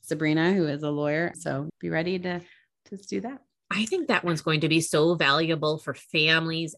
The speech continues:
Speaker 2: and educators. We really try to speak to both audiences here 'cause we know that we have, do have a lot of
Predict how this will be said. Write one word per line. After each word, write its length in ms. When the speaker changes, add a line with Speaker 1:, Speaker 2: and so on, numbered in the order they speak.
Speaker 2:
and 380
educators. 640
We 180
really 520
try 240
to 80
speak 280
to 160
both 340
audiences 640
here 360
'cause 160
we 120
know 580
that 140
we 80
have, 160
do 160
have 160
a 60
lot 480
of 100